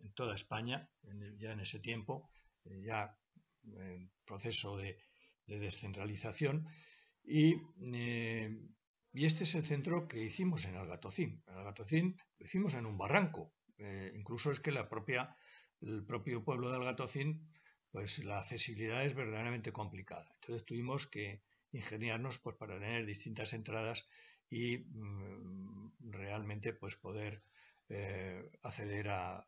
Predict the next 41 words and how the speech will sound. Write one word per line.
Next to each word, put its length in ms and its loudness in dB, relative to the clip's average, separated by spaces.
a 100 -8
todos 240 -2
los 160 -2
sitios. 420 -6
Aquí 260 -2
vemos, 540 -2
eh, 420 -8
en 80 -8
esta 300 -4
imagen 640 -4
de 180 -6
la 160 -4
derecha 640 -2
o 220 -4
esta 280 -2
de 80 -2
arriba, 380 0
vemos 380 -4
desde 300 -4
la 100 0
carretera, 500 -4
eh, 480 -8
cómo 220 -8
está 420 -4
este 260 -6
centro 300 -6
de 60 -4
salud. 360 0
De 140 -6
todas 220 4
maneras, 320 8
pues, 140 -2
es 60 2
un 100 0
centro 440 2
de 100 -2
salud 340 0
que 60 -2
fundamentalmente, 920 -2
pues, 200 -4
son 400 -4